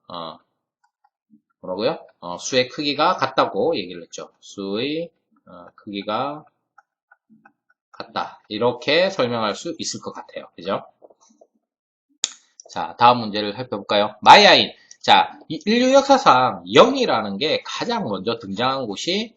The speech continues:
어, 마야 문명입니다. 인도 아라비아 문명에서는 조금 뒤에 등장을 했어요. 물론 이제 이게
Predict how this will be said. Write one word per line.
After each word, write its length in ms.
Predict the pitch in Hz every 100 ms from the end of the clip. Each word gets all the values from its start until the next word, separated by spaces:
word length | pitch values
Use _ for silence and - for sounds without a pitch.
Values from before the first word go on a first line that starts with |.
| _
어, 200 | 95 92
마야 240 | 170 233
문명입니다. 420 | 127 - - - - - _ _ _ -
인도 540 | 208 240 247 240 226
아라비아 400 | 226 165 180 175
문명에서는 1000 | 135 117 117 110 107 101 98 104 107 92 -
조금 440 | 151 180 165 139
뒤에 360 | 107 117 139 135
등장을 420 | 120 104 107 98
했어요. 220 | 101 92
물론 340 | 135 208 180 104
이제 200 | 98 - _ _
이게 440 | - 113 113 101